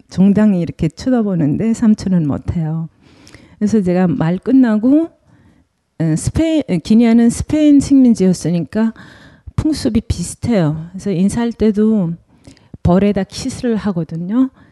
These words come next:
그래서 제가 스페인식으로 삼촌한테 볼에다 키스했어요. 삼촌이 뭐라는 줄 아세요? "고맙다, 딸아."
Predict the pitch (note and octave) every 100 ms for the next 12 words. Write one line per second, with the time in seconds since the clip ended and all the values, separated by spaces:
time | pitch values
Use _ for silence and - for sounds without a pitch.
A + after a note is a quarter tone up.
0 | _ - - A3 F#3+ F#3+ - - C#4+ -
1 | G3 F#3+ G3 F#3 - B3+ - A3 F#3+ -
2 | F#3+ F#3 - F#3 F3+ E3+ D#3+ C4+ C#4+ A#3+
3 | - F3 D#3 C#3+ _ - - _ _ _
4 | - C4+ C#4 - A#3+ A#3 G#3+ G#3 _ _
5 | F3 F#3+ G#3 F#3 E3 D#3+ G3+ G#3+ A#3 -
6 | _ _ _ _ _ _ _ _ _ -
7 | - F#3+ G#3+ - - F3 G#3 G3+ - _
8 | - - E3 F#3 G3 F#3+